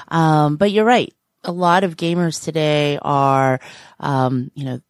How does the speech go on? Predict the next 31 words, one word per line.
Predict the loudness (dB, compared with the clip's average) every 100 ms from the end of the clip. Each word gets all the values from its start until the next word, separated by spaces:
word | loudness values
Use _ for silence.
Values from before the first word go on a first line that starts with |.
| -20 -20
those | -2 0 2 0
of | 0
us | 0 -2
who | -8
used | -6 -4 -6
to | -8
play | -4 -2 0 -2
in, | -4 -6
in | -6 -6 -6
high | -6 -8
school, | -12 -6 -2 2 2 0 -4 -10 -20 -14
uh, | -6 -4 -2 -2
or | -4
college, | -6 -2 2 4 4 4 2 0 -6
and | -4 -2 0
then, | 0 2 2 2 0 -2
uh, | -6 -10
you | -8 -10
know, | -6
real | -4 -2
life | 0 0 -2 -4
kind | -6 -4
of | -4 -6 -12 -18 -8
took | -6 -2
away | 0 2 2 0
a |
little | -2 -4
bit | -4 -6
of | -2
game | 0 0
time, | 0 0 2 2 2 0